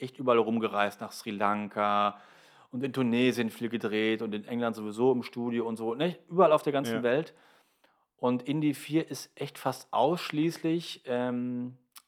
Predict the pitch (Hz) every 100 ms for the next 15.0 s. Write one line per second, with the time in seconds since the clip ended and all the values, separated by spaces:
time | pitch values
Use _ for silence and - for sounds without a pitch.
0 | _ _ 113 - 117 117 165 120 - 110
1 | 110 107 117 120 127 127 120 113 117 123
2 | 113 127 131 127 104 95 101 104 104 -
3 | 120 110 92 76 104 143 113 113 113 104
4 | 95 92 90 - _ 113 135 139 165 -
5 | 160 156 143 - 120 117 143 180 208 202
6 | _ _ _ - 123 131 135 147 143 _
7 | - 147 170 - 143 139 - 139 139 131
8 | 113 123 131 117 - 110 113 110 - 135
9 | 139 139 117 117 113 107 104 98 104 101
10 | 101 - 98 98 - - 110 131 117 123
11 | 127 - - _ _ - 104 - - 120
12 | 135 120 123 117 127 - 135 113 104 120
13 | - 135 131 143 139 151 131 120 107 120
14 | 120 117 110 104 98 107 98 - -